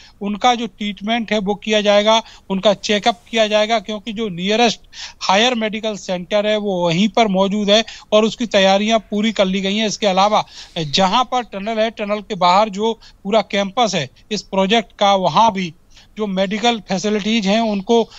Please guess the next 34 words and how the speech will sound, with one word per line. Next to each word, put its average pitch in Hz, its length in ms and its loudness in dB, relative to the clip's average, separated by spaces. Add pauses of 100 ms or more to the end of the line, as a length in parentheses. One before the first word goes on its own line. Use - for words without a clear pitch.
(160)
ready 202 320 2
रखा 220 320 2
गया 196 240 0
है। 208 140 4
वहां 190 220 0
पर 208 160 0
doctor 196 400 -4
भी 220 120 -2
मौजूद 214 400 -2
हैं। 220 160 2 (280)
Ambulances 208 640 2
में 220 240 0
जितनी 202 340 -2
भी, 226 200 4
अ, - 40 -10 (260)
स्वास्थ्य 196 540 2
सेवाओं 208 360 0
से 220 120 -8
जुड़ी 190 260 -4
हुई 214 200 2
accessories 208 640 -2 (240)
हो 202 100 6
सकती 208 380 -2
हैं, 214 120 -2
वो 202 180 0
सब 220 160 2
मौजूद 208 420 0
हैं। 226 120 0 (300)
इसके 240 200 0
अलावा, 226 340 4
अ, 202 500 -6
ज-, 175 200 -12 (140)
जो 214 160 0
बाहर, 190 500 2